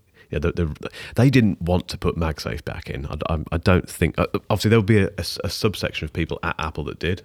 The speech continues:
undoubtedly. It's a big company. But I think the top brass, um, of kind of the, the, you know, the Johnny Ive era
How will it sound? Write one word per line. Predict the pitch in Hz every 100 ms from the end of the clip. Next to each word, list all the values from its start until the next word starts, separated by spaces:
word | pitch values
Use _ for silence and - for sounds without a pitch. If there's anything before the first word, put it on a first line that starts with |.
| _ _ _ -
undoubtedly. | 80 78 - -
It's | 85
a | 78
big | 85
company. | - 87 - 52 65 - - - - - -
But | 78
I |
think | -
the | -
top | 117 -
brass, | 90 78 58 - - -
um, | 78 76 73 76 - _ _ - _ -
of | - -
kind | - 80
of |
the, | 85 87
the, | 69 - 67
you |
know, | 76
the | 76
Johnny | 82 80
Ive | 76 80 76 -
era | 65 58 65